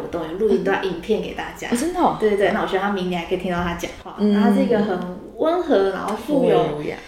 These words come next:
Speaker 1: 真的是对教育富有爱跟包容的一个学者。
Speaker 2: 嗯。
Speaker 1: 好，那因为刚才燕宇推荐的是有国外的嘛，还有台湾的嘛。
Speaker 2: 嗯。
Speaker 1: 日本有一本也在讲教育的故事，叫做《窗口边的豆豆》。
Speaker 2: 窗口边的豆豆。
Speaker 1: 对，他是在讲
Speaker 2: 嗯。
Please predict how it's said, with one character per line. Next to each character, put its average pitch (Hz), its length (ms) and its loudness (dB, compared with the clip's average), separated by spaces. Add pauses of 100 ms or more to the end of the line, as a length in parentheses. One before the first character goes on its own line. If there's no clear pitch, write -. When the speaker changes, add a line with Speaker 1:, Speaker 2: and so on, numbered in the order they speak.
(140)
Speaker 1:
真 311 180 2
的 311 120 0
是 285 80 -6
对 285 160 2
教 254 240 2
育 254 40 0
富 254 180 0
有 220 100 2
爱 220 200 -2
跟 202 220 -4
包 196 180 -4
容 196 120 -6
的 180 60 -12
一 180 40 -12
个 185 100 -12
学 190 200 -14
者。 - 200 -16 (160)
Speaker 2:
嗯。 165 180 -8 (140)
Speaker 1:
好， 185 160 -18
那 208 180 -8
因 226 60 -6
为 226 80 -6
刚 226 100 -4
才 214 120 -4 (100)
燕 214 160 0
宇 180 40 -8
推 185 200 -6
荐 185 200 -8
的 170 60 -12
是 180 200 -10
有 117 400 -10
国 165 100 -10
外 190 200 -4
的 180 100 -10
嘛， - 140 -14 (100)
还 190 80 -10
有 180 60 -8
台 175 180 -12
湾 180 160 -10
的 180 60 -12
嘛。 - 240 -16
Speaker 2:
嗯。 180 100 -4 (240)
Speaker 1:
日 - 160 8
本 185 180 2
有 175 120 -4
一 208 80 0
本 190 280 -4
也 175 80 -10
在 214 140 0
讲 202 140 -6 (100)
教 185 240 -4
育 196 60 0
的 - 80 -8
故 - 260 -4
事， - 220 -8 (120)
叫 214 160 -4
做 214 300 -2
《窗 320 200 0
口 285 200 6
边 214 120 2
的 202 140 2
豆 190 260 0
豆》。 160 280 -4 (140)
Speaker 2:
窗 330 140 -10
口 - 120 -8
边 160 160 -10
的 165 80 -12
豆 - 200 -6
豆。 - 80 -2
Speaker 1:
对， 226 220 6
他 233 160 6
是 339 80 2
在 311 160 4
讲 202 200 0
Speaker 2:
嗯。 180 100 -6